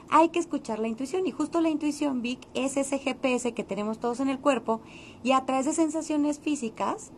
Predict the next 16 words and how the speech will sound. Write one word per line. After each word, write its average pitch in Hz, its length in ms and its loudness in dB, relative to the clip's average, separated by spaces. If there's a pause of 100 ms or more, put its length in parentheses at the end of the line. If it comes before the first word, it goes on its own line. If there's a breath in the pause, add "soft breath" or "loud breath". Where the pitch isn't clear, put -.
(360 loud breath)
nos 285 240 6
dicen, 294 420 0
"Eso 185 240 -4
sí, 269 260 -4
eso 269 200 -4 (100)
no". - 100 -4 (320 loud breath)
Una 330 200 8
sensación 262 480 0
desagradable, 202 1000 2
de 170 140 -4
dolor, 233 640 0 (180)
angustia, 190 760 -6
temor, 190 500 -2 (260 loud breath)
torcedura, 226 680 2
escalofrío, 208 840 0
es 220 240 -4